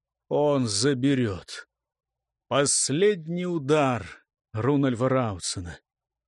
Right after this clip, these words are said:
Странно было бы ждать, чтобы этот удар не попал в цель, но вскинулся на пути иссеченный щит Бьорна Олафсона и принял летящую смерть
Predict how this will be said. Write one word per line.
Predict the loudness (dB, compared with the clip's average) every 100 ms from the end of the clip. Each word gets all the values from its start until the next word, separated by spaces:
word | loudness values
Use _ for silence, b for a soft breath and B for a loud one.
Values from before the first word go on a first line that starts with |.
| _ _ -4
Странно | -2 2 4 4 4 2
было | 4 4 4
бы | 2
ждать, | 2 4 4
чтобы | 2 0 4 4
этот | 4 2
удар | 2 4 4 4
не | 2 2
попал | 0 4 4 4
в | 0
цель, | 0 4 4 4 0 _ _ _ _ _
но | -6 0 0
вскинулся | 0 -4 -2 -2 0 2 0 0
на | 0 0
пути | 0 -2 -2 -2
иссеченный | 0 0 0 0 2 2 2 2 2
щит | 0 -2 -2
Бьорна | 0 2 4 4 4 2
Олафсона | 4 4 2 0 0 -2 0 0
и | -2
принял | -2 0 2 2 0 2
летящую | 0 2 0 0 -2 0
смерть | 0 0 2 0 -2 -10